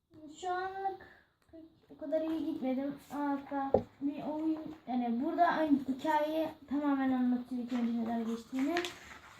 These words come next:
Sonra Korkunun Kendisi Serpentine. Birinci kitap başlıyor. Burada olaylar çıkıyor. İşte sonra Yanziler falan anlatıyor ve Red Skull'ın kızı. Red Skull'ın kızı böyle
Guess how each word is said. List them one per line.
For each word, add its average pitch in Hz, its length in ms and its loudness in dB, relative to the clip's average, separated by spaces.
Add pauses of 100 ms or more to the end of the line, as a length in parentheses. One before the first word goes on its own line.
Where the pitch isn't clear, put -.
(560)
Sonra 311 400 -4 (160)
Korkunun 277 320 2
Kendisi 262 380 2
Serpentine. 247 760 0 (580)
Birinci 277 260 -4
kitap 285 300 -6
başlıyor. 233 440 0 (880)
Burada 302 320 -2
olaylar 294 420 4
çıkıyor. 247 680 -2 (600)
İşte 262 200 -14
sonra 277 280 0
Yanziler 277 520 2
falan 277 180 0
anlatıyor 269 500 0
ve 339 260 4 (540)
Red 285 160 -8
Skull'ın 277 360 4
kızı. 254 340 2 (2750)
Red 247 160 -8
Skull'ın 254 300 2
kızı 233 300 0
böyle 233 320 2